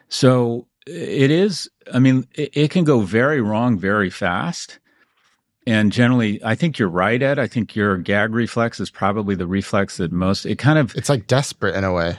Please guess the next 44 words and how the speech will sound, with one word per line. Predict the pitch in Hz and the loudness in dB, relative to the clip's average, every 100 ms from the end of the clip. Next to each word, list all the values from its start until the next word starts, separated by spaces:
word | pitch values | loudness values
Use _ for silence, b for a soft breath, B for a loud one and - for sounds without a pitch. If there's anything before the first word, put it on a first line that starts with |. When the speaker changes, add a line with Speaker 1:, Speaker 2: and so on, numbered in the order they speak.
| - | -10
Speaker 2:
It's | - 127 | -14 -2
like | 113 104 | -2 0
you're | 117 | -2
trying, | - 123 113 | 0 -2 0
you're | 107 | -2
borrowing | 87 117 123 113 104 | 0 0 2 0 0
money | 107 110 | 0 0
just | 98 104 - | -2 -4 -4
to | 107 | -4
inspire | 98 - 107 98 | -4 -2 -2 0
confidence | 92 110 110 - 95 90 - | -2 -4 -4 -4 -4 -4 -6
versus | - 90 - 92 85 - b b b b b b b _ | -4 -2 -2 -6 -6 -12 b b b b b b b _
invest | - 98 104 - - | -6 -2 -2 -2 -4
in | 95 | 0
real | 98 92 | 2 2
assets, | 92 107 - 80 - | 2 0 -2 -6 -6
it | - | -8
feels | 87 85 | -6 -4
like. | 85 87 - | -4 -4 -6
Speaker 1:
It's | 117 - | -4 2
an | |
interesting | 110 123 - 131 117 | 4 2 0 2 2
and | 92 | 2
valid | 95 95 90 76 | 2 0 -4 -6
take, | 90 82 80 - | -4 -4 -6 -6
but | 101 98 92 _ b b b _ _ | 0 0 -2 _ b b b _ _
the, | - 104 104 95 - | -2 0 2 0 -4
what | 147 113 127 | -4 0 2
you're | 123 | 0
probably | 90 - 113 - 143 143 131 | -2 -6 -6 0 0 2 0
gonna | 120 110 | 2 2
see, | - 113 | 2 2
you | 104 | 4
might | 98 104 | 4 0
see | - 101 | 0 0
an | |
increase | 82 95 - 104 95 - | 0 -2 0 0 0 2
in | |
the | 90 | -2
tax | - 101 90 90 - | 0 0 0 0 -6
on | - 95 85 | -4 -2 -2
share | - 95 | 0 0
buybacks | 87 85 85 85 85 - - | 2 0 0 0 -2 -6 -6
because | 92 - 92 82 | -4 0 0 0